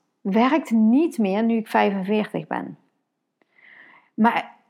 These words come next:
dat kun je pas veranderen als je bewust bent van hoe jij dealt met bepaalde situaties. Daar is schematherapie echt fantastisch voor. Als je een goede schematherapeut hebt, is echt goud waard.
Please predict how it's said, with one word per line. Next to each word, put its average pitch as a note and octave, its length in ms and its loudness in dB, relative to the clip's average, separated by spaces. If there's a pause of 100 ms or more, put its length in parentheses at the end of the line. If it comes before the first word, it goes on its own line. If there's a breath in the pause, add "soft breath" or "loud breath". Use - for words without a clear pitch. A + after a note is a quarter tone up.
dat A3+ 200 -2
kun D#4+ 140 2
je E4 100 2
pas C4+ 180 0
veranderen B3+ 500 2
als G#3+ 160 0
je A3+ 100 2
bewust G3+ 520 2
bent A3 360 2
van G#3 240 -2
hoe G#3+ 260 0
jij G3 340 0
dealt G#3+ 580 0
met A#3 200 0
bepaalde G3+ 420 0
situaties. - 1000 -4 (460 loud breath)
Daar B3 280 4
is B3+ 140 -2
schematherapie C4+ 960 2
echt - 300 -2
fantastisch G#3 880 -2
voor. E3 140 0
Als E3+ 140 -4
je G#3 60 -2
een G3+ 80 -2
goede C#4 260 2
schematherapeut A#3+ 840 0
hebt, G#3 160 -2
is - 200 -14
echt A3 280 -2
goud G3+ 300 0
waard. F#3 420 -2